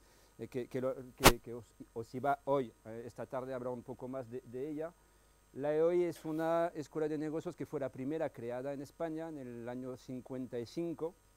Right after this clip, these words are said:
o sea que hace ya cincuenta y cinco años.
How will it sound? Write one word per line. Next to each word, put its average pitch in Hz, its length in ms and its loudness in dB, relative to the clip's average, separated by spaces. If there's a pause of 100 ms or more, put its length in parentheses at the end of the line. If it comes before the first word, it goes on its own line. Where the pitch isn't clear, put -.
(600)
o - 40 -20
sea 95 100 -16
que 110 180 -12
hace 110 320 -8
ya 120 200 -2
cincuenta 131 520 -6
y 135 60 -4
cinco 135 400 -4
años. 156 460 -2